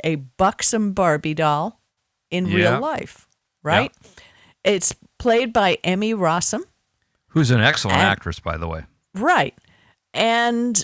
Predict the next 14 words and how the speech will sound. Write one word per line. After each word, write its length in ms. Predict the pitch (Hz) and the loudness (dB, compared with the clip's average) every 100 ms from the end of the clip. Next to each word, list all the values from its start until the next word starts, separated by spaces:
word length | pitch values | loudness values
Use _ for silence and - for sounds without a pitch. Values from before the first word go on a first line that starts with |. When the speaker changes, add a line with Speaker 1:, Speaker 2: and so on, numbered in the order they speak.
| - | -4
Speaker 1:
uh, 180 | 170 85 104 - - - - _ _ _ _ _ _ _ _ _ _ _ _ - | -8 -8 -10 -12 -14 -20 -20 _ _ _ _ _ _ _ _ _ _ _ _ -10
uh, 540 | - - - - - 190 - | -8 -8 -16 -10 -8 -8 0
all 240 | 214 277 | 2 2
I 120 | 285 294 | 0 -2
can 200 | 285 269 | -4 -2
say 520 | - 180 180 196 - | 0 0 0 -2 -2
is 440 | - 185 190 190 - | -2 -2 -2 -2 -2
that 520 | 180 180 185 - - _ _ _ _ _ _ | -2 -2 -2 -4 -6 _ _ _ _ _ _
Angeline 920 | 202 240 262 262 240 226 220 220 214 - _ _ _ _ _ _ _ - | -2 0 0 -2 0 0 -2 -2 -4 -6 _ _ _ _ _ _ _ -4
is 480 | 170 185 175 170 - - - - - | 0 2 0 -2 -6 -14 -20 -20 -8
just, 400 | 247 240 - - _ _ _ _ 180 | -2 0 0 -6 _ _ _ _ -4
we 120 | 220 | 0
don't 180 | 277 277 | 0 -2
know. 200 | 349 | -6